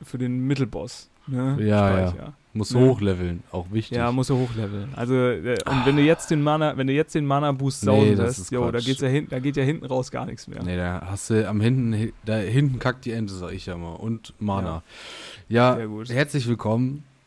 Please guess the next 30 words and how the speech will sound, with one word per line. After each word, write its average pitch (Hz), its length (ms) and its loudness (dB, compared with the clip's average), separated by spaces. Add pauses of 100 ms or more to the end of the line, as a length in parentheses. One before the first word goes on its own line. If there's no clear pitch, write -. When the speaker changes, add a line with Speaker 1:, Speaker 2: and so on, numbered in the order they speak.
(240)
Speaker 2:
zu 113 240 0
einer, 110 540 2
zu - 120 -6
Folge 117 320 2
dreiundfünfzig, 110 1500 0
fünf 147 340 4
drei, 110 380 2
Folge 123 260 2
fünf 127 400 2
drei 107 320 2
von 113 320 0
Alles 113 340 -2
gewagt, 98 460 -2
Ausrufe-, 110 480 -8
äh, 95 80 -8
Fragezeichen, 104 480 -4
Ausrufezeichen, 113 840 -6 (560)
Speaker 1:
Oder 135 120 4
Speaker 2:
dem 117 80 2
Speaker 1:
Ausrufezeichen, 127 340 -2 (160)
Speaker 2:
Grenzgänger-Podcast, 117 580 -6
Speaker 1:
Fragezeichen. 117 420 -4
Speaker 2:
dem 107 180 -2
Podcast, 120 460 -4
Speaker 1:
Ja. - 60 -8
Speaker 2:
der 120 260 -2
an 127 140 0
alle 135 220 0
Grenzen 131 440 -4
geht. 110 320 -2